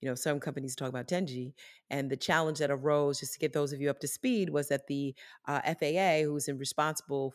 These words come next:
for the aviation, um, spectrum, thought there was gonna be a collision, uh, of, of, you know, an interference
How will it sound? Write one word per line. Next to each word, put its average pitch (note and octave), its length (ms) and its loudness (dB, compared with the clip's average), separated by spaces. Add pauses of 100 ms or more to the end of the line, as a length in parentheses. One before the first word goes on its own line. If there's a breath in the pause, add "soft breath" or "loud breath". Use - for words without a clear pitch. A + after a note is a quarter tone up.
for C3+ 480 -2 (140)
the - 160 -4
aviation, C#3+ 840 -2
um, C3 300 -6
spectrum, C3 640 -4 (380 soft breath)
thought E3 140 4
there C#3+ 100 2
was C#3 160 0
gonna C#3 180 0
be C3+ 140 -2
a B2+ 40 -4
collision, B2+ 720 -6 (380 soft breath)
uh, A#2+ 380 -4 (100)
of, C3+ 320 0
of, B2+ 160 -4 (440)
you C#3 100 -4
know, A2+ 240 -6 (120)
an C3+ 140 -6
interference B2+ 840 -4